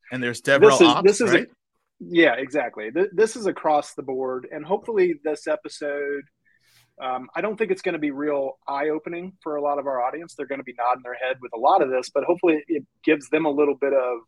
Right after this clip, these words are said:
Speaker 2: um, language or, or inspiration or, you know, just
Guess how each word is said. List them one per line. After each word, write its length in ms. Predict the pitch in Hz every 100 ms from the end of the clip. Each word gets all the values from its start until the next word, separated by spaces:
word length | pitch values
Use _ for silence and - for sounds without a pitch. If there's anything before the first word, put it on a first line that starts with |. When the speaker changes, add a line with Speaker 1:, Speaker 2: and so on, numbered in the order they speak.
| _ -
Speaker 2:
um, 400 | 127 113 113 110 _ _ - - _ _ -
language 640 | 131 143 156 170 165 160 135
or, 380 | 127 123 120 120
or 540 | 127 120 117 113 110 _ _ 151
inspiration 800 | 147 - 143 151 147 160 147 147
or, 540 | - 113 113 113 117 _ _ -
you 80 |
know, 160 | 113 107 _ -
just 240 | 156